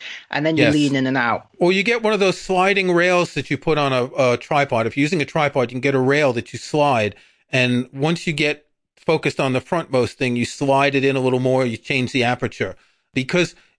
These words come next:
Speaker 2: if you're physically moving, you're gonna be swaying a little bit, and you'll be out of focus when you press the shutter, just because of the fact that you're moving your body.
Speaker 1: Another technological thing that people, again, moving,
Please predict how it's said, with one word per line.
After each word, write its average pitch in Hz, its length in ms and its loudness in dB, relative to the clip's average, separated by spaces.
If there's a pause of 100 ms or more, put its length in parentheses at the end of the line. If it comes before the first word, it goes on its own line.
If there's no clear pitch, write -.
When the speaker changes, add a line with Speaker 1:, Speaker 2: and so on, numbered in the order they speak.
(180)
Speaker 2:
if 156 180 -2
you're 196 280 2
physically 180 500 0
moving, 156 720 2
you're 147 240 -2
gonna 165 260 0
be 165 160 -2
swaying 170 460 0
a 131 60 2
little 123 200 2
bit, 120 340 -2
and 135 140 0
you'll 143 80 0
be 151 160 0
out 160 120 2
of - 60 -4
focus 156 380 -2
when 131 120 -2
you 131 60 -2
press - 300 -4
the 135 80 -8
shutter, 120 400 0 (300)
just 165 260 -2 (240)
because 147 320 -2
of 147 40 -2
the 139 80 0
fact 156 240 -2
that - 140 -6
you're 127 80 0
moving 123 280 0
your 110 100 -2
body. 113 360 0 (160)
Speaker 1:
Another 247 320 2
technological 160 720 -2
thing 113 300 -4
that 139 200 -2
people, 127 560 -2
again, 151 560 -2
moving, 139 320 -2